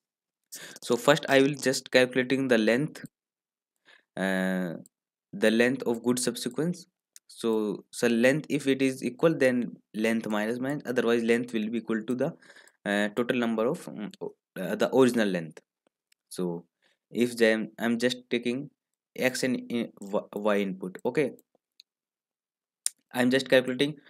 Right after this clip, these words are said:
how many are equal before the, before the change, and after the change I will change at this point at twenty-ninth line, and after the change how many are equal, and the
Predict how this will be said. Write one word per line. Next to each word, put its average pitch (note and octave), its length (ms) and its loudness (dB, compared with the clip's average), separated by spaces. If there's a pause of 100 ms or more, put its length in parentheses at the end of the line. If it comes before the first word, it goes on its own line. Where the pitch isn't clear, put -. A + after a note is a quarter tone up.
(240)
how G#2+ 260 4
many B2 460 0 (360)
are G#2+ 500 2 (840)
equal B2+ 380 4
before B2 460 2
the, C3+ 320 -2 (520)
before A#2+ 300 0
the C#3 100 2
change, D#3 340 0 (100)
and A#2+ 380 -2 (120)
after B2 380 -2
the C#3 160 2
change C3+ 300 -6 (800)
I A2+ 120 2
will A#2+ 120 0
change B2 320 0 (100)
at A#2 260 0
this G#2+ 160 -4
point F#2+ 280 -4
at G2+ 200 -4
twenty-ninth G2+ 500 -4
line, B2+ 220 -6 (540)
and G#2+ 180 -2
after C3+ 300 2
the D3 100 2
change D3 300 0
how G#2 180 -2
many G#2+ 240 0
are G2 100 0
equal, E2+ 300 -6 (320)
and A2+ 320 -2
the A2+ 480 2